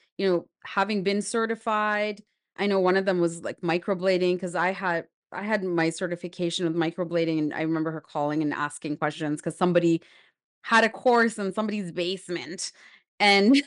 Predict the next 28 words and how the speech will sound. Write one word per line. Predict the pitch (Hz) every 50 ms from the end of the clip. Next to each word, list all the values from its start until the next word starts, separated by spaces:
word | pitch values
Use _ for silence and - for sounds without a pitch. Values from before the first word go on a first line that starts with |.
| _ _
<laughs> | _ -
was | - 226 269 254 247
really | 277 269 277 269 262
unsure, | 247 240 247 - - - 277 262 247 226
and | 208 208
I | 202
was | 214 208
just | 226 233 -
like, | 233 233 - -
"Oh | - 233 247
my | 254 240 226
gosh." | 220 226 214 180 160 -
So | - - 214 202 202 196 185 _ _ _ _ _ -
I | 220 226
think | - - 302 320 349 381 - _ _ _ _ -
that | 214 208 233 233 254
is | 285 262 226
also | 214 208 202 - 214 196
part | 175 _ - 196 185 185
of | 185 175
something | - 196 180 175 - 180 175 170
that | 170 160
we | 135 165 170
try | 170 - 180 170
to | 165 160
do | 160 170 180 185 175 160
is | 156 151 160
just | - 170 165 - - -